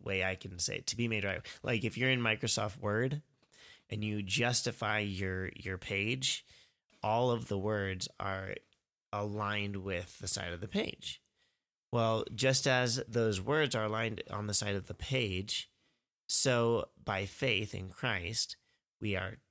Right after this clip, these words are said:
justified or made right with, aligned with God, right? Uh, and so it says, uh, starting from verse twenty-four, "But for ours also, it will be counted to us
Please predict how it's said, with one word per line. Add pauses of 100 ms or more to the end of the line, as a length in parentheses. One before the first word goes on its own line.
(140)
justified
or
made
right
with,
aligned
with (100)
God, (140)
right? (480)
Uh,
and
so (460)
it
says,
uh,
starting
from
verse
twenty-four,
"But
for
ours
also, (400)
it
will
be
counted
to
us